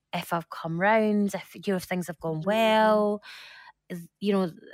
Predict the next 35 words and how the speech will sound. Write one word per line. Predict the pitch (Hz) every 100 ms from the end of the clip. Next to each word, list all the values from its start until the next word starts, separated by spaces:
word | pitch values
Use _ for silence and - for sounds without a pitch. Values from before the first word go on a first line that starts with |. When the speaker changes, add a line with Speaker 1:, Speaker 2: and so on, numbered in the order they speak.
| - - -
Speaker 1:
<sighs> | - - _ - _ _
that | 208 277 -
for | - 262
them, | 208 269 233 175 175 175 170 _ - _ _ _ _ _ _ _ _
I | 185
think, | 220 202
is | 196
so | - 233 254
hard. | 180 175 175 180 180 -
And | 175 175 175 175 - - - _ _
I | 185 202 233
do | 214 208
struggle | 196 - 202 226 190 180 - -
to |
really | 185 180 185 185 175
open | 165 - 180
up | 175 - - - _ - _ -
about | 175 175 180
it. | 190 -
Speaker 2:
Mm. | 170 175 175
Speaker 1:
And | - 185
I |
think, | 180 202 202 - - 160
you | 190
know, | 190
that's | 180 -
one | 190 190
of |
the | 185
reasons | 175 185 165
why | 185
my | 185 180
husband | 190 185 190 185
and | 180
I, | 175 175 175 175